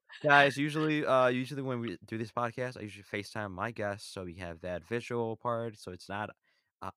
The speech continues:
as awkward. Uh, but obviously, Raven and I have talked in person. She's a phenomenal athlete, phenomenal person in general. You're really down to earth, Raven. I cannot wait to see you succeed, and I cannot wait for this competition upcoming. But, yeah,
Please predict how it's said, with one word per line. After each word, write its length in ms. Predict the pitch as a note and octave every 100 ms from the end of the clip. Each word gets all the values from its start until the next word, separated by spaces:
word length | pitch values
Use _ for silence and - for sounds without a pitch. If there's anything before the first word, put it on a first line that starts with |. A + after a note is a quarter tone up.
| _ _
as 180 | - G#2
awkward. 600 | F#2+ F#2+ - G2+ G2 F#2+ _ _ _ -
Uh, 300 | F2+ F2 F2 -
but 320 | G2 G#2 F#2
obviously, 540 | A2 A#2 - A#2 A#2
Raven 340 | G#2 C3 C3+ C3
and 60 |
I 100 | C3
have 120 | B2+ -
talked 220 | C3+ B2
in 60 | B2+
person. 420 | C3+ - C3+ A#2+ _ _
She's 180 | - C3
a 40 | A#2
phenomenal 520 | A2+ A#2 C3+ C3+ A#2
athlete, 440 | B2 A#2+ C3+ B2+
phenomenal 380 | - A2 C3+ A#2
person 460 | - A#2 B2 - G#2+
in 60 | F2+
general. 500 | G#2 A2 G2+ F#2+ F#2 _ _ -
You're 180 | A#2 F2+ -
really 260 | B2 B2 A2
down 200 | G#2+ G2+
to 60 |
earth, 220 | G2 G2 F2+
Raven. 380 | G2+ G2 G2 G2
I 80 | G2+
cannot 260 | - G2+ G2+
wait 140 | G#2+
to 40 | -
see 100 | G#2+
you 80 |
succeed, 540 | G2+ - - G#2 G2+ G2+ _ _ _ -
and 60 |
I 40 | F#2+
cannot 220 | G#2 F#2+
wait 180 | F#2+ -
for 140 | G2+
this 140 | F#2+ -
competition 540 | F#2+ A2+ C#3+ C#3 B2+
upcoming. 520 | A2+ A2+ B2 A2 A2+ A2 _ _ _ _ -
But, 600 | G#2+ G#2+ G#2 G#2 G#2 G2+
yeah, 260 | A#2 D#3+